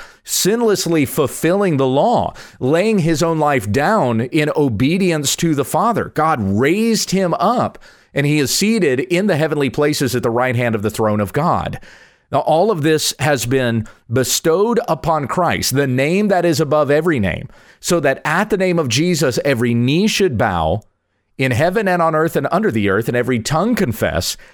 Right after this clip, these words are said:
that Jesus Christ is Lord, to the glory of God the Father, which we have there in Philippians chapter two, verses ten and eleven. So we are,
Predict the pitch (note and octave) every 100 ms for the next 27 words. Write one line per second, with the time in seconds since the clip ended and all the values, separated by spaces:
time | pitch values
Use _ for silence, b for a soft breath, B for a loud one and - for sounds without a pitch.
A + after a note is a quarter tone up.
0 | B - C3 B2 G#2+ D#3+ F#3 E3+ D3+ -
1 | A2+ A2 - A2 G#2+ C#3 F#3+ B2 C#3 C#3
2 | A2 A2 A#2 A2+ G2 F#2+ A2 D#3 C#3 F2+
3 | E2+ G#2 G#2+ G#2+ F#2 G#2+ G2+ F#2 B B
4 | B B - D#3+ C#3+ A#2+ - B2 G#2+ -
5 | B2+ A2 G2 G#2 - A#2 G#2 G2+ A#2 E3
6 | F#2+ C2 B B B - F3 C#3 C3+ B2+
7 | C#3 F#3+ G#3+ - C#3+ B2 A#2+ A#2+